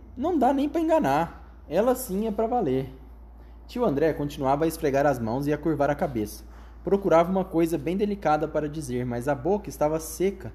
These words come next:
como o chafariz de Charne. Não conseguia falar. Seu experimento, entre aspas, com os anéis,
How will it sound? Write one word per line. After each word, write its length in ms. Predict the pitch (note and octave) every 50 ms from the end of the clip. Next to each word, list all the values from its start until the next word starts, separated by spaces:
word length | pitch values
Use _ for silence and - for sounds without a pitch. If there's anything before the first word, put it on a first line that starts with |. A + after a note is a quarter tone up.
| - - - - - - -
como 200 | - - F3 F#3
o 20 | G3
chafariz 520 | G3 - A3 G#3+ - C4 A#3 D#3+ D#3+ E3
de 80 | F3 F#3+
Charne. 380 | - - C#3 A2+ A2 A2 G#2+ G2+ - - - - - - - - - -
Não 180 | C#3+ F3 G#3
conseguia 420 | G3+ A#3+ A3+ G3+ - F#3 E3+ F#3+ G3
falar. 560 | G3 A3+ G3 F3 B2 A#2 A2 - - - - - - - - - - - - -
Seu 360 | - - - E3 E3+ E3+ E3+
experimento, 920 | D#3+ E3 - - - G#3+ A3 A3 F3 C#3+ C3 C#3 F3+ G#3 A3+ G3+ - A#2+
entre 240 | A#2 A#2 - A2+ A2
aspas, 420 | A#2 C#3 E3+ F3 - - A#2 G#2+ -
com 160 | - A#2+ A#2+
os 100 | A#2+ A#2+
anéis, 480 | A2+ G#2+ A#2 C#3+ E3 E3 D3 - -